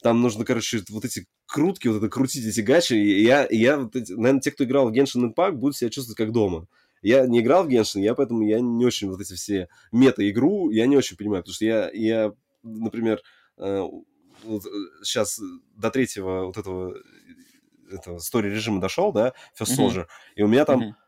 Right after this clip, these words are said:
Speaker 1: э, мне пишут, что, м, ну, рекомендуемая сила для этой миссии, там, у вашего отряда должно быть, там, четырнадцать тысяч, там, а у меня тринадцать восемьсот. Я такой думаю:
Speaker 2: Мгм.
Speaker 1: "Так, а как мне прокачать?" Я захожу, смотрю, у меня уже все оружие прокачаны, и я вот не понимаю. То есть я либо где-то пропустил какой-то туториал, как там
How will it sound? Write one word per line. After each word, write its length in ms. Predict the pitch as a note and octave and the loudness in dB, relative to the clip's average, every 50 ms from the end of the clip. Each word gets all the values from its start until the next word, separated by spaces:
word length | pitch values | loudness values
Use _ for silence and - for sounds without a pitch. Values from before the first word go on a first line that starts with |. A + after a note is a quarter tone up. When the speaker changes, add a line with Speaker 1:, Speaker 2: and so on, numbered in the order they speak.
| _ _ _ | _ _ _
Speaker 1:
э, 40 | - - _ _ _ - - | -20 -20 _ _ _ -16 -2
мне 180 | - A#2+ B2+ C#3 | 4 6 6 6
пишут, 220 | - C#3 - - | 6 2 0 0
что, 560 | - - - G#2+ G2 F#2+ F#2+ F#2 F#2 D#2+ C#2+ B1+ | -4 -2 0 2 2 2 2 0 0 -4 -6 -8
м, 280 | F#2 G#2 A#2 C3 G2+ - G2+ F#2 E2 F2+ | -4 -2 -2 -2 -2 -4 -14 -18 -12 -2
ну, 220 | A#2 B2+ B2 A2+ G2+ | 0 2 4 4 4
рекомендуемая 520 | G#2+ - B2+ C3 C3+ D3+ D#3+ D3 B2+ A#2 | 2 4 4 6 6 6 6 6 6 4
сила 300 | - - - D3+ B2 A2+ | 2 2 2 2 2 4
для 140 | G#2 A2 A2+ | 4 4 2
этой 140 | A2+ - A#2 | 2 2 0
миссии, 300 | A#2+ F3 A3 G#3+ - C3 | 0 0 -2 -2 -4 -4
там, 260 | G2+ G#2+ G2 F#2 G2 G2+ | 0 0 0 0 0 0
у 20 | |
вашего 300 | G2+ A2+ A2+ - A2 G#2 | 0 0 0 2 0 0
отряда 240 | G2+ C#3 E3+ F#3 B2+ | 2 2 2 2 2
должно 240 | G#2 F#2+ G#2 B2+ C#3+ | 0 0 0 0 0
быть, 100 | C3 - | 0 -2
там, 120 | G#2 G2 | -4 -4
четырнадцать 440 | - - - C#3+ C3 B2+ A2 - - | -4 -2 -2 0 0 0 0 -2 -6
тысяч, 320 | - A2 G2 - E2 - - | -8 -8 -8 -8 -12 -14 -14
там, 160 | - G2 - - | -14 -16 -6 -2
а 80 | F2+ G2 | -2 0
у 20 | |
меня 180 | G2+ A2 D3 D#3+ | 2 0 0 0
тринадцать 520 | - G#2+ G2+ G#2 B2 C3 - A2+ F#2 - - | -2 -2 0 2 2 2 0 -4 -10 -10 -8
восемьсот. 540 | A2 G#2+ - - B2+ - - - F#2+ E2+ - | -6 -6 -2 -2 -4 -4 -2 -4 -6 -4 -4
Я 100 | G2 F#2 | -4 -4
такой 200 | F#2+ F2 - F#2 | -4 -6 -6 -6
думаю: 160 | F#2 F#2 F2 | -4 -6 -4
Speaker 2:
Мгм. 20 | |
Speaker 1:
"Так, 280 | B2 G2 F2+ D#2 - _ _ _ _ _ _ _ _ | -2 -2 -2 -2 -4 _ _ _ _ _ _ _ _
а 120 | - F#2 | -8 -2
как 140 | - B2 A#2 | -2 0 4
мне 120 | C3+ B2+ | 4 2
прокачать?" 400 | - A2 - C3 B2+ - - G2 F2+ | 2 2 0 0 -2 0 0 0 2
Я 100 | G#2 G#2 | 2 2
захожу, 400 | G2 G2+ - A#2 G#2 D#3+ G3 F3 | 0 -2 -6 -4 -2 0 0 -2
смотрю, 260 | - - A2 C3+ E3 | -2 0 0 2 4
у 20 | C#3 | 4
меня 200 | A2+ A#2 A#2+ A2+ | 4 2 2 0
уже 280 | G#2+ F#2+ G#2+ G#2+ G2 - _ - _ _ _ | -2 -2 -2 -4 -4 -6 _ -20 _ _ _
все 180 | - - A#2+ | -4 0 0
оружие 280 | A2+ A#2 B2+ A2+ G2+ G#2 | 2 2 0 0 -2 -2
прокачаны, 520 | - - G#2+ - E3 G3 - - A#2 G2+ G2 | -2 -2 -2 -2 -2 -2 -2 -2 -2 -2 -2
и 100 | G2+ G#2+ | 0 0
я 160 | G2+ G#2+ A#2+ | 2 2 2
вот 140 | C3 B2+ - | 2 0 0
не 80 | B2 A#2+ | -2 -2
понимаю. 380 | - B2 A#2+ B2 B2 G#2+ F#2 | 0 -2 -2 0 0 0 -2
То 60 | - F#2 | -4 -8
есть 100 | F2 - | -14 -14
я 260 | F#2+ - - G2+ A2 B2 | -14 -6 -2 -2 0 0
либо 240 | A#2+ A#2+ A2+ A#2+ | 0 -2 -2 -2
где-то 260 | A2 F#2+ A2 A#2+ - B2+ | -2 -2 -4 -4 -4 -6
пропустил 380 | A2 A2+ G2 B2+ A2 - - G#2+ | -12 -12 -14 -14 -14 -12 -12 -10
какой-то 180 | - A#2 - | -10 -12 -8
туториал, 400 | - A#2 - G2 G2 G#2 G#2+ G2+ | -8 -8 -4 -2 -2 0 0 -2
как 140 | - G2+ - | -4 -8 -6
там 160 | _ G#2 G2+ | _ -4 -4